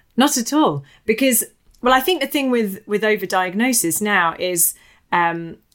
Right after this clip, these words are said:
there's been so much work to develop, um,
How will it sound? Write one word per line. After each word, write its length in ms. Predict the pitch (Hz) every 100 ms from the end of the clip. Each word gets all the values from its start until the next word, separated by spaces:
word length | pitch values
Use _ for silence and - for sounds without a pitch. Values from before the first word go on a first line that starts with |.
| _ _ _ _ _
there's 260 | 202 220
been 140 | 214 214
so 200 | - 302
much 240 | 233 -
work 300 | 185 196 180
to 140 | - 175
develop, 640 | 170 160 185 180 - _ _ -
um, 540 | 185 165 160 160 156